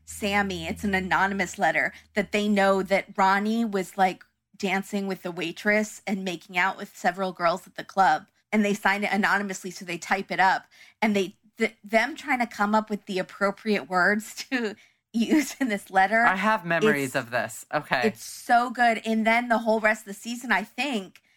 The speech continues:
Speaker 1: is, like, who wrote the letter? It's like, who killed J F K?
Speaker 2: <laughs>
Speaker 1: Who, who killed J R on Dallas?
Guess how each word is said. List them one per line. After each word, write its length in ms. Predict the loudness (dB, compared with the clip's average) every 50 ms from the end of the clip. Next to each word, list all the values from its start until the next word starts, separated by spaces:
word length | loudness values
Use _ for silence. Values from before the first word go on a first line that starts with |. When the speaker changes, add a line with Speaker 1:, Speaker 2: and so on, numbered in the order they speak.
| _ _ _
Speaker 1:
is, 260 | 2 2 2 2 -2 -8 -20 -20 _ _
like, 220 | 0 0 0 0 -4 _ _ _ _
who 200 | -2 0 0 0
wrote 280 | 2 0 -2 -2 -2 -6
the 80 | -4 0
letter? 400 | 2 2 2 2 0 -2 -4 -4 -8 -14 -10 _ -6
It's 180 | -6 -2 0
like, 200 | 0 0 0 -2 _ _ _ _ _ -6
who 140 | -6 -6 -4
killed 260 | -2 -2 -2 -2 -2
J 240 | -4 -4 -4 0 0
F 180 | 0 -2 -2 -4
K? 400 | -4 -2 -2 -2 -2 -6 -10 -16 _ _ _ -8
Speaker 2:
<laughs> 100 | -8 -6 -2 0 0 0 0
Speaker 1:
Who, 260 | -2 -4 -4 -4 -4 -6 -8 -12 _ _ -8 -2
who 180 | 0 0 0
killed 300 | 0 0 0 0 0 0 -2
J 240 | 0 0 2 4 4
R 260 | 6 6 6 6 4
on 180 | 2 0 0
Dallas? 600 | 0 2 2 4 4 4 2 0 -2 -4 -8 -16